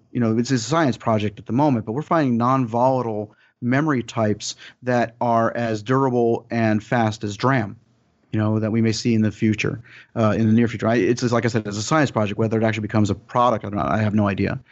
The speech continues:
But it is rather interesting because now, instead of having volatile memory using for, for caching, now we can use non-volatile memory for caching. And if we're using non-volatile memory for caching, what are we using for capacity? And how does that actually fit? And where do we actually put this into play?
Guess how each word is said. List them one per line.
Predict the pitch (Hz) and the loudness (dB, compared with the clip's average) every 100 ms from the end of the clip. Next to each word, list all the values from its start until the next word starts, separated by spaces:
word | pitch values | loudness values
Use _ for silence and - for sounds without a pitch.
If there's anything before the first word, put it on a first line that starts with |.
| - - - _ _ _ | -20 -20 -20 _ _ _
But | 151 160 | -2 0
it | 151 | 2
is | 226 156 | 0 0
rather | 135 - | -2 0
interesting | 220 - 143 117 | 0 0 -2 -2
because | 110 110 | -2 -4
now, | 117 156 214 156 | -4 0 2 0
instead | - 131 - 156 | -2 -6 0 0
of | |
having | 139 139 127 120 | 0 0 0 -2
volatile | 123 113 127 185 190 156 123 | -6 -2 2 2 0 -2 0
memory | 135 139 123 117 113 113 _ - - _ _ - | 0 2 0 0 -2 -4 _ -20 -20 _ _ -4
using | 135 127 123 113 | 0 2 2 0
for, | 107 107 104 - | 0 -4 -4 -4
for | 117 | -4
caching, | 113 196 254 - 110 | 0 0 0 -2 0
now | 131 | 0
we | 202 | 0
can | - | 0
use | 131 | -2
non-volatile | 113 139 220 135 117 113 | 0 2 2 2 0 0
memory | 113 110 104 | 0 0 0
for | 107 | -2
caching. | 101 101 101 - - - - - - | 0 0 0 -6 -8 -20 -20 -20 -6
And | 131 | -2
if | |
we're | 131 | 2
using | 143 147 127 | 2 2 2
non-volatile | 143 226 170 131 | 2 2 2 0
memory | 123 120 120 | 0 0 -2
for | 107 | -4
caching, | 117 131 131 117 107 | -2 0 2 0 0
what | 117 | 0
are | |
we | 156 | 0
using | 160 151 139 | 0 0 0
for | 127 | -2
capacity? | - 127 147 180 - - - _ _ _ _ _ | -6 -2 0 0 -4 -10 -12 _ _ _ _ _
And | 120 | -2
how | 110 | 2
does | 143 131 | 2 2
that | 143 165 | 0 -2
actually | 107 110 - 110 | -2 -6 -4 -4
fit? | 110 123 | -2 -2
And | 117 | -2
where | 117 190 | 0 2
do | 247 | 2
we | 170 | 0
actually | 117 - 110 | -2 -4 -6
put | 120 | -4
this | 107 | 0
into | 107 | 0
play? | 98 - - | 0 0 -2